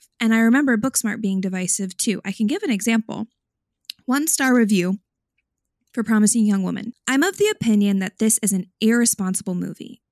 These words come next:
It doesn't really matter to me if I think it's well made or piss poor, because in the end, it just stings with that carelessness. For months, I've been weighing it on my tongue and mulling it over. And I've realized that it only tastes worse every day.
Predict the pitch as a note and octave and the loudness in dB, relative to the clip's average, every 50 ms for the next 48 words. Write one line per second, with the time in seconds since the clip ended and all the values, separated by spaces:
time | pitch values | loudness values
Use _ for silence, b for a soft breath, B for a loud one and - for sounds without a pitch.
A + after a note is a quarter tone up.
0 | _ _ _ A#3 A#3 - C4 C#4+ B4 A4 - - B3 A#3+ A#3 A3+ G#3+ G#3+ G3+ G3 | _ _ _ -6 -4 -2 -2 -2 -2 -2 -2 0 0 2 4 4 4 4 2 2
1 | F#3+ F#3 F3 F3+ F3 F3 E3+ - - F#3 - F#3 F3+ - - F#3+ F3+ - F3+ - | 0 -2 -4 -4 -6 -6 -6 -6 -6 -6 -6 -6 -6 -4 -4 -4 -4 -4 -6 -8
2 | - F3 E3 E3+ F3 G3+ A3 A#3 A#3 A3+ A3+ A3 - G3+ F#3+ F3+ - - A3+ G#3 | -8 -10 -6 -2 0 2 4 6 6 6 4 2 2 -4 -6 -4 -2 -2 0 0
3 | - - - - F3 - - - - _ - G#3 - - G3 F#3+ - G#3+ A#3 D#4 | 0 -4 -6 -12 -12 -12 -12 -14 -14 _ -10 -8 -4 -4 -4 -4 -2 -2 -2 -2
4 | F#4+ - - G#3 G3+ G3 G3+ G3+ - - F#3+ - _ - A3 B3+ D#4 - - - | -4 -6 -4 -2 -2 -2 -2 -2 -4 -8 -10 -10 _ -4 -4 -2 0 0 0 0
5 | - G#3+ G3 G3+ G3+ G3 - G3 F#3 - F3+ F3 F3 - - G3 F3+ D#3+ - - | 0 -2 -2 0 -2 -2 -4 -8 -8 -6 -8 -8 -8 -8 -10 -8 -8 -8 -8 -4
6 | - - - - - - - - - - - B B B B B B B B - | -4 -4 -6 -6 -8 -6 -4 -4 -4 -6 -8 B B B B B B B B 0
7 | A3+ A3 G#3+ G#3 F#3+ F3+ F#3 - - - - - G#3+ G#3+ G3 - G#3+ G3+ G3+ F#3+ | 4 4 4 4 2 -2 -4 -4 -4 -4 -2 0 0 0 2 2 2 2 2 2
8 | F#3 G3 G3 G#3 A#3 B3+ C#4+ D4+ C#4+ C#4+ C4+ C4 C#4 C4 - - F#3 E3+ E3+ F3 | 2 2 2 2 2 2 2 0 0 0 2 0 0 -2 -4 -6 -6 -6 -6 -8
9 | F#3 - F#3+ F#3 F#3 F3+ F3+ F#3 F#3 F3+ F#3 F3 F3 F3 F3 - - - - - | -6 -4 -2 0 0 0 0 0 0 -2 -2 -4 -4 -6 -8 -10 -12 -16 -16 -20
10 | _ b b b b b b b b b _ _ A3 A3+ A3+ G#3+ G3+ G3+ G#3+ C4 | _ b b b b b b b b b _ _ 2 4 4 4 2 2 0 0
11 | E4 F#4+ F4 C4+ G#3+ F#3 F#3 F#3+ F#3 - G#3+ G#3 G3+ G#3 - G#3+ A3 A#3 C4 B3 | 0 0 0 -2 -2 -2 -2 -2 -2 -2 0 0 0 0 2 2 2 2 2 0
12 | - B3 B3 A#3 - - - - - G#3 G3 F#3+ F#3+ - - - F#3+ F3+ F#3 F3+ | 0 0 0 0 0 -2 -4 -6 -4 -2 -4 -2 -4 -4 -4 -6 -6 -4 -4 -6
13 | F3+ - - - - - - | -6 -8 -10 -10 -14 -16 -20